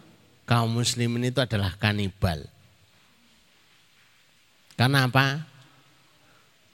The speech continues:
Ya, ceritanya gigi aja di, diasah.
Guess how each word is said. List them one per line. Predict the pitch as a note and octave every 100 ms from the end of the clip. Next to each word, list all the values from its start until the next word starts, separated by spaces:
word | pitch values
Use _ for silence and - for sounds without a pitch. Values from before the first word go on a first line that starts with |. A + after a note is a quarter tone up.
| -
Ya, | G2 G2+
ceritanya | C3 C#3+ D3 D3+ F3 F3 D3 G2+ - - - - - - - -
gigi | - D3 - D3
aja | D3 C3+ D3
di, | B2 A#2+ D#3 - - - - -
diasah. | A#2+ A#2 G#2+ -